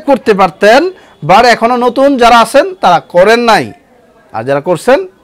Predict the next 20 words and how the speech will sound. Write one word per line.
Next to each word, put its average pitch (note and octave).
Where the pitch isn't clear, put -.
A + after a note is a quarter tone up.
hats C#3
up D#3+
for F#3
you। F4+
তাহলে D4
লক্ষ্য D4+
করেন, C4+
whatever C4
you A3
learn, F#3+
আপনি E3+
যেটাই F3+
শিখেন A3
ভাই, B2
you A3+
will C4+
have C#4
to C#4+
realize B3+
heartily B3